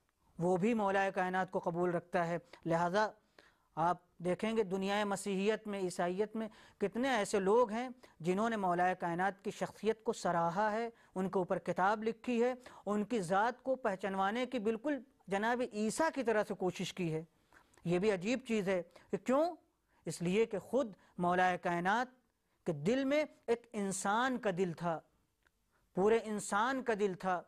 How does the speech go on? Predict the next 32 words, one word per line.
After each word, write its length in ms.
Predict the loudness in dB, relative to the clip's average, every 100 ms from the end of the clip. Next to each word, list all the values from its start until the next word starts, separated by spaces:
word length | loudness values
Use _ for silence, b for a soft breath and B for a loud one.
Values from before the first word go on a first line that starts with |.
| B B B
تمام 380 | -2 0 0 0
بشریت 600 | 0 2 0 2 0 0
کے 80 | -2
لیے 120 | 0
ان 140 | -2
کا 120 | 0 0
دل 160 | 0 -2
دھڑکتا 380 | 0 -2 0 -2
تھا، 280 | 0 -2 -4 B B
ان 140 | -4 0
کے 140 | 0
اندر 240 | 0 0 0
کوئی 580 | 2 2 4 2 0
تفریق 520 | 0 -2 0 2 2 0
عرب 320 | 0 2 2 2
اور 180 | 0 0
عجم 420 | 0 0 0 -4 B B B
یا 340 | 4 4 4 0 -4
nationalism 640 | -4 -2 0 2 2 0 0
جیسی 280 | 0 0
کوئی 320 | 0 4 4 4
چیز 240 | 0 0
نہیں 240 | 0 -2
تھی، 240 | -2 -4 -4 B B 0
وہ 100 | 2
مکمل 760 | 2 2 2 0 -2 0 0 0
تعلیمات 800 | 2 2 2 0 0 0 0 0 0 0 -2 b b _ _
قرآن 500 | 0 2 2 0 0 0 -2 -6 B
مجید 600 | -2 0 0 0 -2 -2
کے 80 | -2
پیروکار 640 | 2 2 2 2 2 2 -2 B
اور 120 | -2